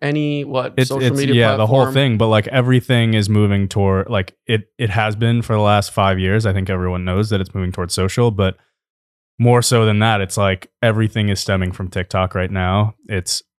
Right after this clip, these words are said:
Speaker 2: younger generations that are influencing young, older generations.
Speaker 1: Mm-hmm.
Speaker 2: Um, and it's just so funny. It's like the way that people have seen older people, like, latch onto Facebook as they,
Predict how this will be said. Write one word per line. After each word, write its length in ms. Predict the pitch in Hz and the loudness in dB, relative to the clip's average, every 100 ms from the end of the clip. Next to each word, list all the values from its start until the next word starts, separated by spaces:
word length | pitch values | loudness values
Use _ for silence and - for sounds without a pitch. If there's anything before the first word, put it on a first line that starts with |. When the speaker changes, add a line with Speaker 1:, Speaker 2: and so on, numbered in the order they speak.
| _ | _
Speaker 2:
younger 340 | 110 110 107 | 0 2 2
generations 580 | 98 98 95 95 92 95 | 2 0 2 0 0 -2
that 100 | 95 | -2
are 60 | 95 | -2
influencing 720 | 95 92 98 92 95 92 92 | -4 -4 -4 -4 -4 -4 -2
young, 240 | 98 98 - 123 113 | -2 -2 -4 -12 -2
older 280 | 123 113 107 | 0 2 2
generations. 720 | 104 98 90 90 101 107 95 | 0 0 -2 -2 -2 -2 -2
Speaker 1:
Mm-hmm. 100 | 135 | -2
Speaker 2:
Um, 600 | 98 95 92 90 90 90 - - - _ _ _ _ - | 0 2 2 0 -2 -6 -10 -16 -16 _ _ _ _ -2
and 140 | 117 | 0
it's 160 | 110 - | 0 0
just 180 | 120 - | 0 2
so 140 | 117 | 2
funny. 260 | 135 139 110 | 2 2 0
It's 160 | 98 | 0
like 160 | 107 110 | 0 2
the 100 | 110 | 2
way 240 | 107 110 | 4 4
that 320 | 107 107 107 - _ _ _ _ _ - - - | 4 4 2 -4 _ _ _ _ _ -20 -18 -2
people 240 | 120 110 | 0 2
have 100 | 113 | 0
seen 240 | 104 110 107 | 0 -2 0
older 320 | 104 104 104 | 0 0 0
people, 580 | - 107 110 104 101 101 | 0 -4 0 2 2 0
like, 200 | - 98 | -4 -4
latch 260 | 101 - - | 0 0 0
onto 160 | 101 95 | -2 -2
Facebook 640 | - 98 - 110 107 - | -4 -4 -2 0 0 0
as 220 | 107 95 | -4 -4
they, 400 | 101 98 95 98 | -2 0 0 -2